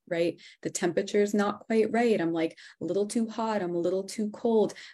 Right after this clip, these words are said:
My stomach feels a little bit weird. Um, you know, like, not wanting to go out and socialize with people 'cause maybe you have some social anxiety and fear what people will think of you and what you're gonna say,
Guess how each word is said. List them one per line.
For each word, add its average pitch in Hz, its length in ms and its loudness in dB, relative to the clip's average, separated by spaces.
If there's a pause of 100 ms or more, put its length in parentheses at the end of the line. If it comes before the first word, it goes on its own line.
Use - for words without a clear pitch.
My 185 80 0
stomach 233 440 2
feels 196 220 0
a 185 60 -2
little 180 220 0
bit 170 280 0
weird. 165 440 0 (340)
Um, 175 720 -2
you 190 160 0
know, 175 260 2
like, 170 320 2
not 175 280 0
wanting 190 400 0
to 202 420 -2
go 180 200 2
out 185 200 2
and 190 100 -2
socialize 185 580 0
with 180 140 -2
people 202 400 -2
'cause 175 220 -2
maybe 170 220 2
you 185 80 4
have 180 120 -2
some 185 160 -2
social 175 400 -2
anxiety 202 500 0
and 196 160 -4
fear 175 220 2
what 160 120 6
people 170 260 -2
will 170 80 4
think 208 280 2
of 196 160 0
you 202 280 6
and 165 260 4
what 165 120 0
you're 170 120 0
gonna 160 180 -2
say, 202 600 2